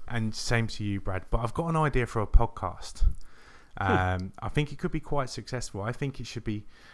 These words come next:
Speaker 1: a podcast, a Chiefs podcast, that goes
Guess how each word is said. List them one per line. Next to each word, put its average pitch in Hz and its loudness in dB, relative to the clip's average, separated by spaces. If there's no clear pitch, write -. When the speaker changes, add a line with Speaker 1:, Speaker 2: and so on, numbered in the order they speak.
Speaker 1:
a 104 -6
podcast, 107 8
a - -6
Chiefs - 4
podcast, - 2
that 110 -6
goes 104 -6